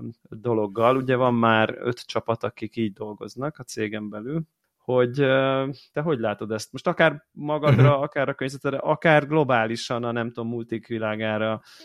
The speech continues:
Speaker 2: Mhm.
Speaker 1: nézve. Mit-
Speaker 2: Rendkívül komplex kérdés, szerintem o-, o-, ott kezdeném, hogy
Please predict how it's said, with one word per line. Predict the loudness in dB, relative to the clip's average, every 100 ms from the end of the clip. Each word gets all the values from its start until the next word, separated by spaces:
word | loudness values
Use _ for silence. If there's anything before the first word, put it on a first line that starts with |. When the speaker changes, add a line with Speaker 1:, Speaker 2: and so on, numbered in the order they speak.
| -18
Speaker 2:
Mhm. | 2 4 6 4 0 -2 -2 0
Speaker 1:
nézve. | 4 4 2 -2 -4 -4 -8 -20 _
Mit- | -12 -12 _ -20 _ _
Speaker 2:
Rendkívül | 0 0 0 0 2 2 2
komplex | 2 2 4 2 2
kérdés, | 0 2 2 0
szerintem | 4 2 2 0 2 4 4 0 -4 -4 -4 -10 -16 -14 -6
o-, | -4
o-, | -2 4
ott | 4 4
kezdeném, | 4 4 4 6 4 4
hogy | 2 4 2 -2